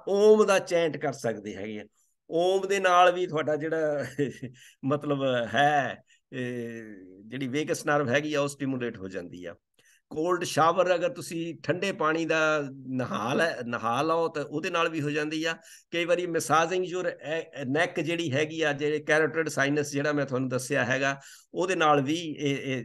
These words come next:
ਇਹ ਠੀਕ ਹੋ ਜਾ-, ਹੋ ਸਕਦੀ ਹੈਗੀ ਆ। ਫਿਰ ਕਾਰਡੀਓਵਰਸ਼ਨ ਜਿਹੜੀ ਹੈਗੀ ਆ, ਇਹ ਹਾਰਟ ਦੀ ਰਿਦਮ ਨੂੰ ਸੈੱਟ ਕਰਨ ਦੇ ਲਈ ਹੁੰਦਾ ਆ।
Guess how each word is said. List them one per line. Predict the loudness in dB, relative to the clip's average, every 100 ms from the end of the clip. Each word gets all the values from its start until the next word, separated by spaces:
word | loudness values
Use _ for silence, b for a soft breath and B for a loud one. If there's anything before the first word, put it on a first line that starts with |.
| -6
ਇਹ | -6
ਠੀਕ | -4 -4 -6
ਹੋ | -6 -8
ਜਾ-, | -8 -10 -6
ਹੋ | -6
ਸਕਦੀ | -4 -8 -10 -14
ਹੈਗੀ | -14 -14 -14
ਆ। | -16 -18 _ _ _ _ _ _ _ _ _ _
ਫਿਰ | 0 0
ਕਾਰਡੀਓਵਰਸ਼ਨ | 2 4 4 4 2 2 2 0 -2
ਜਿਹੜੀ | -2 0
ਹੈਗੀ | 2 2 2
ਆ, | 2 2 2 -2
ਇਹ | -4 -4 -4 -6 2
ਹਾਰਟ | 4 4 2
ਦੀ | 0 0
ਰਿਦਮ | 0 0 0
ਨੂੰ | -2 -2
ਸੈੱਟ | -2 -2 -2
ਕਰਨ | -2 0 0
ਦੇ | -2
ਲਈ | -4 -4
ਹੁੰਦਾ | -4 2 4
ਆ। | 4